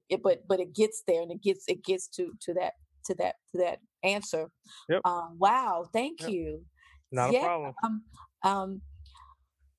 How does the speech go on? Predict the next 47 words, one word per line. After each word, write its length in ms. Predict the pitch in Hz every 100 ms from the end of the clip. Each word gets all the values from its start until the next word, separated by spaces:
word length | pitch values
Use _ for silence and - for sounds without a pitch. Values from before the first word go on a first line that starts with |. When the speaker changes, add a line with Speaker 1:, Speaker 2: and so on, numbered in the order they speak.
| - - _ _ _ _ _ - - - - _
Speaker 1:
whew. 200 | 156 143 - - -
Speaker 2:
Mm. 100 | 359
<laughs> 0 | - _ - _ - - - -
Well, 340 | 170 160 151 _ _ _ _ -
I, 100 | 165 170
I 60 | 165
definitely 320 | 202 220 202
appreciate 500 | 185 208 175 196 -
you 200 | 170 156 -
coming 260 | 185 160
on 120 | 156 151
the 60 |
show 260 | 135 170 160
today, 540 | - 156 151 147 139 135
and, 180 | 135 135
and, 160 | 131
and 180 | 131 131
I 100 | 127
appreciate, 380 | 135 214 - 151
I 60 |
mean, 180 | 143 151
your 120 | 139
questions. 320 | 135 190 156 139
I 40 |
love 220 | 147 156
your 80 | 151
questions 320 | - 156 143
'cause, 120 | 143 135
I 20 |
mean, 160 | 139
it 100 | 135
just, 140 | 135 135
it, 100 | 139 _
it 120 | 143
just 200 | 135 131
kinda 240 | - 147 131
gives 340 | 120 147 120
you 100 | 139
the 80 | 135
insight 380 | 151 147 139 127
for 60 | -
you 100 | 139
to 80 | 135
process 440 | - 143 135 131
and 100 | 123
think 160 | - 139
about 340 | 127 131 127